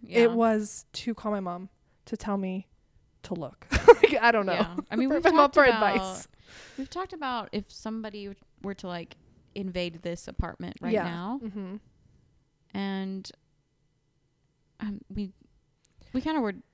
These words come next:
Speaker 2: we'd probably die.
Speaker 1: <sighs> We might die, but it's also really small. So th-, it's small, so there's not any place to hide, but there is two entrances. So
Speaker 2: Yeah.
Speaker 1: they'd have to come from one entrance, and we could just take the other.
Speaker 2: Whichever one they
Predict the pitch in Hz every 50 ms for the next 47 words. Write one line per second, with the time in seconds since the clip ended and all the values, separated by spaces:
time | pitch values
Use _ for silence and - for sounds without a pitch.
0 | _ _ _ _ _ _ _ - 202 - - 190 170 - - - - - - -
1 | _ _ _ _ _ _ - - - - - - - - - - - - - 285
2 | 320 339 349 320 285 262 262 294 339 330 233 233 208 208 208 208 220 226 233 220
3 | 277 277 277 262 277 - 247 - - - - - - - - - - - - -
4 | 339 - 330 320 330 - 359 339 311 302 285 262 - - - 240 233 220 208 190
5 | 185 185 196 202 233 - - - - 269 254 - - - 262 269 - - 311 320
6 | 330 359 330 320 311 294 294 269 254 247 262 254 254 220 - 262 247 226 - 226
7 | 208 - 214 214 202 190 202 - 208 - 208 190 180 220 214 196 - - - -
8 | 214 165 160 175 180 - 147 160 190 - - - - 202 - - _ _ - -
9 | - 202 180 175 170 170 175 196 - _ _ - 247 220 208 185 180 185 185 190
10 | - - 240 233 240 247 240 - 262 - 262 254 226 - 233 214 208 202 196 196
11 | 196 190 - 190 190 - 170 190 190 185 190 180 175 175 - - 156 143 _ -
12 | 143 143 160 185 175 190 _ _ _ - 220 220 - 233 240 262 294 294 294 294
13 | 294 285 254 233 214 208 208 202 196 196 185